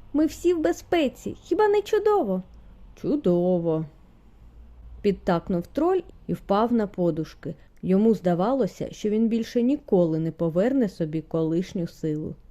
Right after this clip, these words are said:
"З Аделоїдою і Кошеликом усе гаразд?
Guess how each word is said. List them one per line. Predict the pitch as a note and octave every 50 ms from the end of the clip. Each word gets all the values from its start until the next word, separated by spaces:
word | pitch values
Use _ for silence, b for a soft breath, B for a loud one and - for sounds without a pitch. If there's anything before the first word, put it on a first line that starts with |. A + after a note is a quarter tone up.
| - - -
"З | E3 F3
Аделоїдою | F#3+ G3 F#3+ A#3 A#3+ B3+ B3+ C4 C4 B3 B3+ B3+ G3 G3+ G3+ G3 G3 -
і | - G#3
Кошеликом | F#3 - B3+ B3 - - B3 G3+ F3 E3 E3 D#3+ D#3+ E3 D#3 D#3+ -
усе | D#3 E3+ - - E3 F3+ B3+
гаразд? | C4+ D4 E4+ E4 D#4 C#4 G#3+ E3+ D3+ D3+